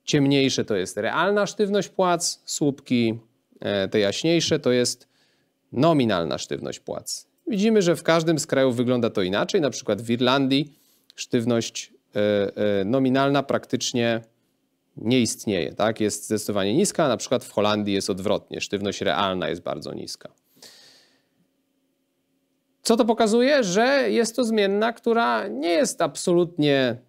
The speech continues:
zawsze taka sama, tylko coś na nią wpływa. Są różne czynniki, które mogą powodować, że sztywność nominalna jest większa bądź mniejsza.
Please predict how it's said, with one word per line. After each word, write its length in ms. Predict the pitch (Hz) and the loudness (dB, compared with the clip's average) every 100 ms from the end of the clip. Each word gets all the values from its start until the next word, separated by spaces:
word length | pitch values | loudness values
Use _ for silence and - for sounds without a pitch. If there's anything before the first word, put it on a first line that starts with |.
| _ | _
zawsze 800 | - 110 151 143 - 120 110 98 - | -4 2 2 0 0 2 2 0 -4
taka 220 | 117 110 | -4 -2
sama, 380 | - 98 151 226 | -2 -2 -2 -2
tylko 500 | 254 247 254 285 - _ | -2 0 0 -2 -8 _
coś 320 | - 170 170 | -4 -2 -2
na 140 | 147 127 | -4 -2
nią 160 | 202 | -2
wpływa. 580 | 208 320 320 185 117 - _ _ _ _ _ _ | -2 -2 0 0 -2 -4 _ _ _ _ _ _
Są 260 | - - 160 | -6 -2 0
różne 260 | 160 175 185 | 0 0 -2
czynniki, 520 | 170 139 101 92 165 | -2 -2 -4 -6 -8
które 260 | - 160 | -6 -4
mogą 260 | 143 107 143 | -2 -2 -2
powodować, 440 | 135 123 104 107 | -4 -6 -4 -2
że 80 | 120 | -4
sztywność 380 | 127 113 107 110 | -6 -6 -6 -6
nominalna 400 | 117 113 95 92 | -4 -4 -4 -4
jest 160 | 120 117 | -4 -4
większa 360 | 85 85 113 | -6 -6 -6
bądź 300 | 147 185 - | -4 -4 -2
mniejsza. 460 | 277 247 170 - | 0 2 0 -4